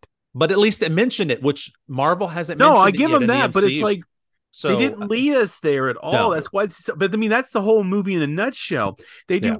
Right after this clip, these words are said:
Speaker 2: all these forced tropes, like the, the relationship between the sheriff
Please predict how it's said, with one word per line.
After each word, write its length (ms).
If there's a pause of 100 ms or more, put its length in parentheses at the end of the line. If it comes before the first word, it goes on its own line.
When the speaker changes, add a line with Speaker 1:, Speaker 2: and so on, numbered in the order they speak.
Speaker 2:
all 240
these 200
forced 520
tropes, 800 (600)
like 240 (140)
the, 180
the 120
relationship 800
between 400
the 80
sheriff 580